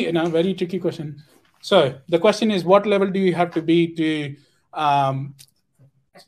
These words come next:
what level do you have to be to join Educates or do Educates course? It's actually catered at all levels, um, beginner level, eh,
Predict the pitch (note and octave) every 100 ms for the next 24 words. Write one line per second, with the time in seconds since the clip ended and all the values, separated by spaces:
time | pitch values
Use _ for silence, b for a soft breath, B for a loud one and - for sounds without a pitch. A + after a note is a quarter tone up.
0 | _ _ F3 - F3+ F#3+ F#3+ G3 G3 F3+
1 | F#3+ F3+ E3+ F3 F3 C#3+ D#3 D#3 D3+ D3
2 | C#3+ D3+ D3 C#3+ C#3 C#3+ C#3 C#3+ D3+ C#3+
3 | E3+ G3+ A#3+ B B B F3+ F3 G3+ G#3
4 | C4 C#4 G#3+ F3 G3 F#3 F3+ F3 _ -
5 | E3+ E3+ D#3+ D3+ C#3+ A#3 B3 - _ _
6 | _ - D3 C#3 C#3 C#3+ C3+ E3+ F3+ F3
7 | E3 D#3+ D3+ D#3 D3+ D3 C#3 - _ _
8 | D#3+ D3